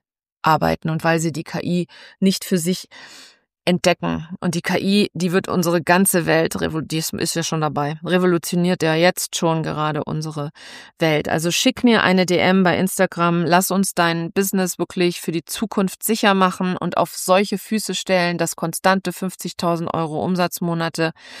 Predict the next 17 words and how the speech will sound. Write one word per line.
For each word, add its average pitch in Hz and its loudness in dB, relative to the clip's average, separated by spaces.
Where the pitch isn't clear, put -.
ohne 196 6
Hustle 160 0
und 165 -4
Burnout 165 -2
für 165 -6
dich 160 -8
möglich 160 -6
werden 160 -2
und 170 -2
du 175 -2
dein 175 2
Business 180 -2
wirklich 180 -2
so 202 2
an 170 2
den 202 4
Stellschrauben 185 2